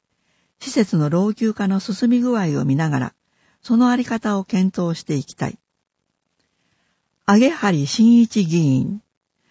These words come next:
災害時に市民が安心できるよう、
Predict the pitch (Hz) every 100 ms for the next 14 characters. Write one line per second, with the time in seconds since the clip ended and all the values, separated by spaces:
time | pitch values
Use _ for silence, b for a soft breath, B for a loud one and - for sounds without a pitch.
0 | _ _ - 262 285 277 302 240 185 151
1 | 151 254 254 226 151 143 170 220 - 240
2 | 214 214 - 202 139 147 131 -